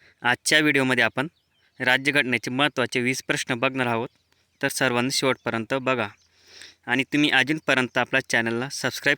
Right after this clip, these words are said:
केलं नसेल, सबस्क्राईब करून घ्या, लाईक करा आणि शेअर करा. तर चला बघूया आपल्या या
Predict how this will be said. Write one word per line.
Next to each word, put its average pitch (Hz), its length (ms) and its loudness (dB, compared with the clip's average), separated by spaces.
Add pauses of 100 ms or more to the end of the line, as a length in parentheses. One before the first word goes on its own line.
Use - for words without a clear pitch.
केलं 123 140 0
नसेल, 120 220 -4
सबस्क्राईब 131 480 -2
करून 127 200 2
घ्या, 117 160 2
लाईक 120 260 4 (140)
करा 123 240 2
आणि 135 260 -2
शेअर 117 460 0
करा. 101 180 -10 (720)
तर 147 80 0
चला 143 220 2
बघूया 139 340 4
आपल्या 127 240 0
या 160 120 2